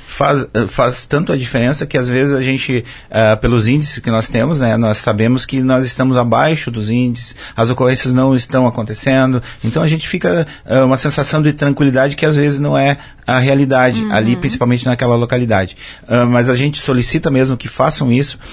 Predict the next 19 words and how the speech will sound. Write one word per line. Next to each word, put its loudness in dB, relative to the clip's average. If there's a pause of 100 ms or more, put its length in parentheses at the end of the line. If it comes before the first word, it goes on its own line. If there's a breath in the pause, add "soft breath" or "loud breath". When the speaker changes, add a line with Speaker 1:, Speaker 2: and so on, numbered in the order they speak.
(140 loud breath)
Speaker 1:
As -2
pessoas 0
reclamam 2
que -2
não 2
é 2
feito -2
termo 0
circunstanciado -2
quando 0
é 0
chamado. 0 (380 loud breath)
Ah, 2
mas 2
tem 0
um, 2
ah, 2
a, -2
a, -2